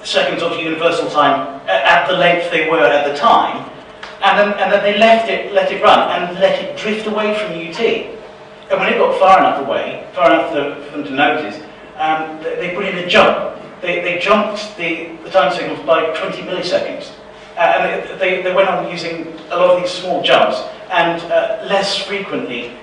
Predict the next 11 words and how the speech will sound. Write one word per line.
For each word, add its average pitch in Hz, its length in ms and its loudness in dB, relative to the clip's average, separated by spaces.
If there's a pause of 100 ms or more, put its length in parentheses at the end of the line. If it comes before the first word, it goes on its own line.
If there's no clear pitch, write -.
(140)
changing 156 500 -2
the, 151 260 -4
the 160 80 -8
frequency 208 480 -6
to 139 100 -10
match - 420 -2 (200)
how 143 280 4
universal 139 440 -4
time 127 260 0
had - 100 -6
changed. - 440 2